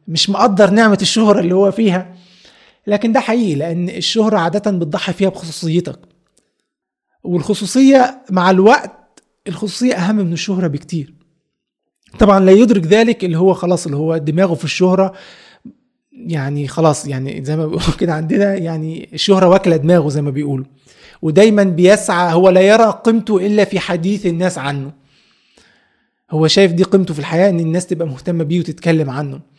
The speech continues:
وده شيء مؤسف جدا، لأنه ده عادة هيخليه يسعى لجذب أنظار الناس حتى بالأمور السيئة. أحيانا لو لقى الناس خلاص فقدت الاهتمام بيه، ممكن يعمل أي شيء فج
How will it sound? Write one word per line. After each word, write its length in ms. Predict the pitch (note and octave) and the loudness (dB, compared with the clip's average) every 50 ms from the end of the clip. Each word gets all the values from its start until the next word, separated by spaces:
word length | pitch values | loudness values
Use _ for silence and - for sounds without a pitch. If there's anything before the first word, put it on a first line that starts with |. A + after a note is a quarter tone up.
| _ _ _ | _ _ _
وده 140 | - D#3 E3+ | -8 -6 -4
شيء 160 | - G3 F#3+ | -4 -4 -4
مؤسف 340 | F#3+ F#3 F3 - F#3+ D3 C#3 | -2 -4 -4 -4 -4 -6 -4
جدا، 260 | D#3 E3+ D3+ C#3+ D3+ | -4 -4 -2 -2 -4
لأنه 300 | C#3+ D3+ E3 D#3+ D#3 D#3+ | -4 -4 -6 -6 -6 -6
ده 120 | D#3+ E3+ E3 | -4 -4 -2
عادة 580 | D#3+ E3 D#3 F3 F#3+ F#3 G3 F3+ E3+ F3 F3 - _ _ _ _ | -2 -2 -2 -4 -4 -2 -2 -4 -4 -6 -8 -14 _ _ _ _
هيخليه 600 | D#3+ D3 C3+ - - D#3+ D#3+ D#3+ F3+ G3 G3 F#3 - - - - - - - - - _ _ _ - | -12 -12 -10 -8 -6 -6 -2 0 2 2 2 0 -2 -8 -18 -20 -20 -20 -20 -20 -20 _ _ _ 2
يسعى 380 | F3+ G#3 G#3+ - G#3 F#3 F#3 | 2 2 2 2 0 0 2
لجذب 320 | F3+ F3+ D#3+ G3+ F#3 F3 F#3+ | 2 2 2 2 0 0 -2
أنظار 300 | E3+ F3 E3 F#3 G3 F#3+ | -4 -2 0 0 2 2
الناس 260 | F3+ F3+ G3 G3 - | 2 0 -2 -2 -4
حتى 720 | - - A#3 - - _ _ _ _ - A3 A3 G#3+ G#3+ G#3 | -6 -8 -8 -8 -10 _ _ _ _ 0 0 2 2 0 0
بالأمور 460 | E3+ G#3 G3 - - G#3+ G#3 A#3 A#3 | 0 -2 -4 -6 -6 -4 -2 -2 -2
السيئة. 440 | G#3+ - - - G3+ G#3 A3+ A3 G#3 | -2 -4 -4 -4 -4 -2 0 0 -2
أحيانا 340 | D#3 - F#3 F#3+ F3+ D#3+ - | -2 -2 -2 -2 -2 -2 -2
لو 180 | D3 E3 F3 | -2 -2 -2
لقى 140 | F3 G3+ G#3 | -2 -2 -2
الناس 200 | G3 G3+ G#3 G3+ | -2 -4 -6 -6
خلاص 280 | - F#3+ G#3 G3+ G3+ - | -4 -4 -4 -4 -2 -6
فقدت 340 | A3 - - - - - | -4 -4 -4 -6 -6 -10
الاهتمام 480 | E3 D#3+ E3 D#3 - F#3 F#3 G3+ G#3 G3 | -12 -10 -10 -8 -6 -4 -2 -2 0 0
بيه، 120 | G#3+ A3 | 0 0
ممكن 300 | G#3+ A3 G#3+ - G3+ F#3+ | 0 0 -2 -4 -4 -4
يعمل 240 | G#3 A3 G3+ G3 G#3 | -2 -2 -2 -4 -6
أي 300 | - - B3 A3 G#3 G3+ | -6 -4 -2 -2 -2 -2
شيء 260 | G3+ - G3+ A3 - | -2 -2 -2 -4 -4
فج 460 | - - - G#3 G#3+ F3+ D#3+ D3 C3+ | -6 -4 -2 0 0 0 -2 -6 -8